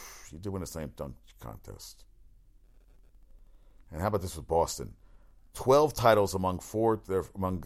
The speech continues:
among the Bruins, Sox,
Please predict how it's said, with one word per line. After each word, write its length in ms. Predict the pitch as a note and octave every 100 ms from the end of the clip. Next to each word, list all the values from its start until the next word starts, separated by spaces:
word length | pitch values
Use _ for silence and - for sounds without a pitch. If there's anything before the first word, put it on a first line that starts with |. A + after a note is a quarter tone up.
| -
among 280 | F2 F2 E2
the 240 | D#2+ D#2 B1+ - -
Bruins, 840 | F2+ A2+ B2 B2+ C3 C3 - - - - - - - - - - - - - - - - -
Sox, 760 | - - G#2 G#2 G#2 - -